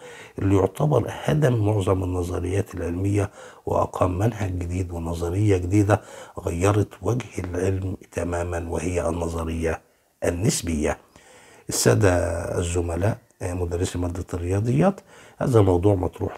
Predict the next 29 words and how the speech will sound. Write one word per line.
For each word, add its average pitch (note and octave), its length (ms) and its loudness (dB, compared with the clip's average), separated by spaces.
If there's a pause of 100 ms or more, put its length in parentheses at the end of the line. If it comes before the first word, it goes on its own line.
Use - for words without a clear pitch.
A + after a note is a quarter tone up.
(120)
للنقاش، F2+ 880 -2
واللي C#3+ 240 2
ليه G2+ 140 4
وجهة F#2 280 2 (100)
نظر F2+ 220 0
في - 160 -8
حل F2 360 -4
المسألة F2 720 -2
دي F2+ 200 -2 (360)
سواء B2 200 4
بالطريقة F#2 380 0
الأولى F2 280 -2
أو E2+ 120 0
بالطريقة F#2 420 -4
التانية، B2 500 -4
وخصوصًا - 440 -8
بالطريقة F#2 500 -6
التانية، D#3+ 400 0 (420)
يعني، G#2 280 6
آه، G2+ 520 0
يا G#2 140 6
ريت F#2+ 240 4
ممكن F2 280 -2
يبقى F2 120 -4
في F2 120 -2
تعليقات F2 580 -6
على E2 180 -6
هذا E2+ 540 -2
الموضوع، F#2 640 6